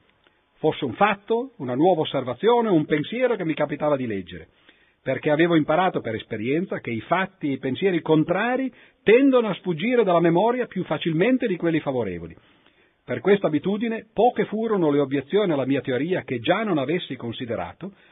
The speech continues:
e a cui non avessi cercato di dare risposta." Siamo nel milleottocentocinquantanove, Darwin scrive il suo libro e già risponde alle critiche che gli verranno fatte, perché per, ci ha pensato per vent'anni, no? Ora, la cosa interessante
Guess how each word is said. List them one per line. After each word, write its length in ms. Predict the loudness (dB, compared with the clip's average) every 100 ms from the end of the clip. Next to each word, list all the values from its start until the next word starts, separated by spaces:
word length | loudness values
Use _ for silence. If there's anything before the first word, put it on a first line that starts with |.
| _ _
e 100 | 0
a 80 | 0
cui 320 | 2 0 0 0
non 140 | 0
avessi 360 | 2 2 0 -2
cercato 640 | -2 -2 -2 -6 -8 -14 _ _
di 160 | -4
dare 260 | 0 0 0
risposta." 580 | -4 -4 -6 -8 -10 -20 -20 -20 -6
Siamo 240 | 0 4
nel 100 | 4
milleottocentocinquantanove, 1700 | 4 2 2 0 -2 -4 0 2 2 -2 -6 -4 -2 0 -2 -4 -4
Darwin 340 | -2 0 -2 -4
scrive 260 | -4 -4
il 60 | -2
suo 140 | -2
libro 320 | -2 -4 -6
e 160 | -4 -2
già 200 | 0 -2
risponde 640 | -2 -2 2 2 2 -2 -6 -14 _
alle 280 | -4 -2 -2
critiche 480 | -2 -2 -4 -8 -8
che 140 | -8
gli 100 | -6
verranno 380 | -4 -2 -2 -4
fatte, 380 | -6 -8 -10 -12
perché 340 | -10 -6 -6
per, 240 | -6 -10 -8
ci 100 | -10
ha 40 |
pensato 460 | -8 -8 -6 -8 -8
per 140 | -6
vent'anni, 500 | -2 -2 -2 -4 -6
no? 100 | -8 -14 -20 -20 _ _ -2
Ora, 160 | 0
la 100 | 0
cosa 240 | -2 -4 -4
interessante 720 | -4 -6 -8 -10 -10 -14